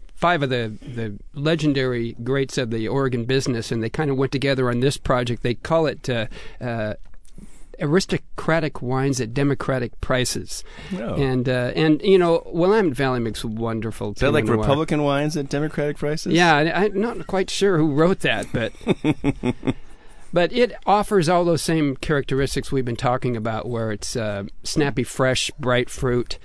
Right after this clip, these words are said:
Speaker 1: not too much tannins. It's got a little higher, uh, more structure, a little bit more acid in it than
Speaker 2: Yeah.
Speaker 1: the, than, uh, than the, uh, Montepulciano. Um, and you can't go wrong. Well, t-,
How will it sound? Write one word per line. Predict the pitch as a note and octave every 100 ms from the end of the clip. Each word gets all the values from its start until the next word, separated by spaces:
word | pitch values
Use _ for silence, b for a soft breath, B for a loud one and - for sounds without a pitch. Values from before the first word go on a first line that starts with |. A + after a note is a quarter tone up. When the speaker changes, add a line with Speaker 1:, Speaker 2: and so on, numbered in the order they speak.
| B B
Speaker 1:
not | C3 C3+ C#3+
too | - D#3+
much | E3 D#3 -
tannins. | D3+ D3+ D3+ D3+ - B B
It's | F3+ -
got | A3
a | F#3
little | F#3 D#3+
higher, | E3+ E3+ D#3+ D3+ C#3 -
uh, | B2 A#2 A2+ -
more | - E3 E3+
structure, | - D#3 - E3
a |
little | D3 C#3
bit | D3
more | C3+ C3
acid | - A#2 - C3+
in | C#3
it | C3+ -
than | A#2+ A2 A2
Speaker 2:
Yeah. |
Speaker 1:
the, | A#2 A#2 -
than, | - C3+ B2+ A#2+ A2 B B B B
uh, | C3 A#2 G#2+ - -
than | B2 A2+
the, | A2+ G#2+ G2+
uh, | G2+ G2+ - - -
Montepulciano. | C3 B2 C3 - C3 C3 B2 B2 C#3 B B B
Um, | C#3 C3 C3 B2+ -
and | C#3+ C#3+ C3 -
you | D3 F3+
can't | - A#3
go | - C#3
wrong. | B2 A#2 A2 - - - -
Well, | G#2+
t-, | - -